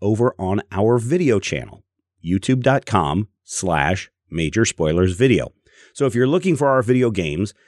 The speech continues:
if you're looking for Lego reviews, if you're looking for video game gameplay, then you want to head over there and check out what we have. So can you not just release this in audio? Some people ask. No,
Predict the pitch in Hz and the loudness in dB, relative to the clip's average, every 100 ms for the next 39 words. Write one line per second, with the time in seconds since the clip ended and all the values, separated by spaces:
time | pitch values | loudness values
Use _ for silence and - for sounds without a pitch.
0 | _ - 101 110 123 123 113 104 104 101 | _ -2 0 2 2 0 0 0 2 2
1 | 123 127 123 113 104 92 82 87 101 95 | 2 2 2 2 0 0 0 0 -2 -2
2 | 101 104 104 104 95 101 101 95 _ _ | -2 -2 -2 -4 -2 0 2 0 _ _
3 | _ 104 120 107 98 104 107 104 - - | _ -2 0 0 0 0 0 -2 -6 -14
4 | 87 85 85 - 80 69 85 107 _ _ | -6 -4 -2 -4 -4 -2 -2 -4 _ _
5 | _ _ 101 110 123 123 95 92 82 80 | _ _ 0 2 4 2 2 0 0 0
6 | 101 107 113 - 95 87 98 78 80 87 | 0 0 -2 0 0 2 0 0 -2 0
7 | 107 95 180 107 58 - _ _ _ _ | 0 2 2 2 0 -10 _ _ _ _
8 | - 131 120 - - 95 - - - - | 0 4 4 2 -6 -14 -14 -18 -20 -20
9 | - - - 156 151 143 147 131 139 131 | -16 -12 -2 2 4 2 2 0 2 2
10 | 135 131 123 127 123 120 143 170 185 175 | 2 2 0 2 2 4 2 2 2 2
11 | 170 151 156 147 143 147 - 123 85 | 0 0 2 2 2 0 0 0 0